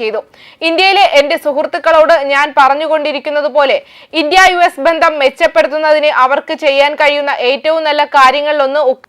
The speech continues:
ഉക്രൈനിലെ ഈ രക്തച്ചൊരിച്ചിൽ അവസാനിപ്പിക്കാൻ പ്രസിഡന്റ് ട്രംപിനെ സഹായിക്കുക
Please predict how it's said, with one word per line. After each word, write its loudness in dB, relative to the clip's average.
ഉക്രൈനിലെ 0
ഈ -2
രക്തച്ചൊരിച്ചിൽ -2
അവസാനിപ്പിക്കാൻ 0
പ്രസിഡന്റ് 0
ട്രംപിനെ 2
സഹായിക്കുക 2